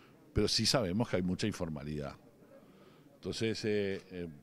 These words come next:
yo dije en la asamblea, y lo reitero en forma pública, eh, los trabajadores no pueden pagar con falta de aportes y trabajando en negro la falta de rentabilidad de algunas empresas.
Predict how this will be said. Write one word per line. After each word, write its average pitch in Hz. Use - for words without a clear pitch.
yo 104
dije 131
en 127
la 117
asamblea, 131
y 151
lo 92
reitero 98
en 92
forma 113
pública, 135
eh, 85
los 123
trabajadores 110
no 92
pueden 95
pagar 95
con 101
falta 98
de 95
aportes 104
y 113
trabajando 98
en 120
negro 107
la 95
falta 107
de 101
rentabilidad 95
de 92
algunas 90
empresas. 90